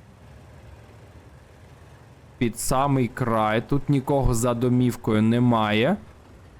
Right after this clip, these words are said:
До кущика. Тепер кущики чуть,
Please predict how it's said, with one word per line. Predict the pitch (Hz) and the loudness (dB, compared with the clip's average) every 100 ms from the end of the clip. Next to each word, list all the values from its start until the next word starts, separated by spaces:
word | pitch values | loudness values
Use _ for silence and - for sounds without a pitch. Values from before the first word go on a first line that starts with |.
| - - - - - - - - - - - - - - | -20 -20 -20 -20 -20 -20 -20 -20 -20 -20 -20 -20 -18 -12
До | 117 113 127 127 | -10 -6 -4 -4
кущика. | - 123 117 - 139 127 147 147 160 - - - - | -2 -2 0 -2 -4 -4 -2 -2 -2 -8 -20 -20 -8
Тепер | 131 135 143 135 | -4 -2 -2 -4
кущики | - 147 139 135 117 123 | -2 -2 0 -2 -2 -4
чуть, | - 139 | -4 -4